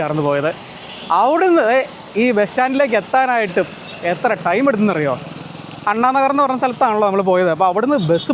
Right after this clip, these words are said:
ഭയങ്കര കുറവാട്ടോ. ഒരു മണിക്കൂറൊക്കെ നിൽക്കണം ഒരു ബസ് വരുന്നുണ്ട്. കാരണം അത് കൊടൈക്കനാൽ റൂട്ട് ആയതുകൊണ്ട് തന്നെ കൊടൈക്കനാലിൽ നിന്ന് വരുന്ന ബസ്സൊക്കെ നമുക്ക് കിട്ടുള്ളൂ. അതിങ്ങനെ ഒരു മണിക്കൂർ ഗ്യാപ്പിലേക്കേ ബസ്സുള്ളൂ. ഞാൻ കുറേ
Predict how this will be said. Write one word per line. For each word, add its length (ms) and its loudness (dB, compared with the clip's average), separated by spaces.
ഭയങ്കര 360 0
കുറവാട്ടോ. 340 2
ഒരു 180 2
മണിക്കൂറൊക്കെ 440 2
നിൽക്കണം 260 0
ഒരു 100 0
ബസ് 220 -2
വരുന്നുണ്ട്. 340 0
കാരണം 220 2
അത് 60 2
കൊടൈക്കനാൽ 500 0
റൂട്ട് 220 0
ആയതുകൊണ്ട് 360 0
തന്നെ 160 -2
കൊടൈക്കനാലിൽ 360 0
നിന്ന് 120 2
വരുന്ന 240 2
ബസ്സൊക്കെ 340 0
നമുക്ക് 220 0
കിട്ടുള്ളൂ. 320 2
അതിങ്ങനെ 280 0
ഒരു 160 4
മണിക്കൂർ 360 0
ഗ്യാപ്പിലേക്കേ 560 2
ബസ്സുള്ളൂ. 340 0
ഞാൻ 160 -4
കുറേ 180 0